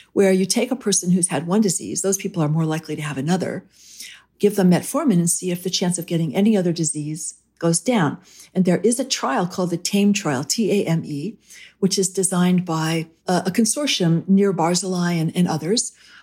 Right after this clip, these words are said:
that's designed to measure the effectiveness of metformin, not just on diabetes, but on all age-related diseases.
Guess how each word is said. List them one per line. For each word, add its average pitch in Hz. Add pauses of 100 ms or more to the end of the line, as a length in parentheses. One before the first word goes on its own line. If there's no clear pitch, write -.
(120)
that's 208
designed 190 (440)
to 196
measure 202
the 165
effectiveness 156
of 160
metformin, 135 (420)
not 202
just 262
on 180
diabetes, 160
but 160
on 151
all 151
age-related -
diseases. -